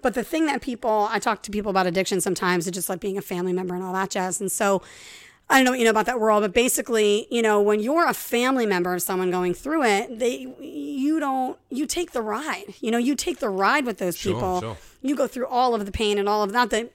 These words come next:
Speaker 1: that's their personal experience, but, you know, you take that ride, but you don't get the release. You don't get the,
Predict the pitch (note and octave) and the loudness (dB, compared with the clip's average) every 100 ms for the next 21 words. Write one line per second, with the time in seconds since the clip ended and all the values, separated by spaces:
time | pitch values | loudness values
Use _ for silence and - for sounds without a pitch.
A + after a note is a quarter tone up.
0 | - A3+ G3+ - G#3 F3 G3 G#3 F3 - | -4 -2 -2 -2 -4 -4 -6 -6 -8 -2
1 | G#3+ F#3 F3 - A#3 G#3 F3+ - G#3+ G3+ | 0 2 0 -6 -2 0 0 0 -4 -4
2 | G#3+ A#3+ A#3 G3 A3 B3+ C4+ C#4+ C#4 B3 | 0 2 4 2 -2 -8 -8 -8 -8 -6
3 | A3 G3+ D4+ F#4 D#4+ - - A#3+ C4+ A3+ | -4 0 2 2 2 -2 -2 0 0 0
4 | C4+ - B3 A3 | -2 2 2 2